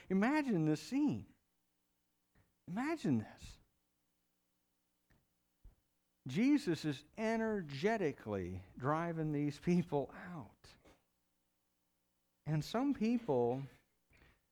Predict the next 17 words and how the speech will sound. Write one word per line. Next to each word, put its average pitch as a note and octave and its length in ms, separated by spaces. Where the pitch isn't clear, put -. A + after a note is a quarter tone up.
he B3+ 140
is C3 180
enraged B2 960
by C#3 160
the B2+ 80
corruption B2 960
of, A#2+ 260
and B2+ 200
the B2 80
perversion C3 880
of A#2 160
places D#3+ 800
that A#2+ 240
are A2+ 200
meant D3 400
for A#2 160
worship A#2+ 600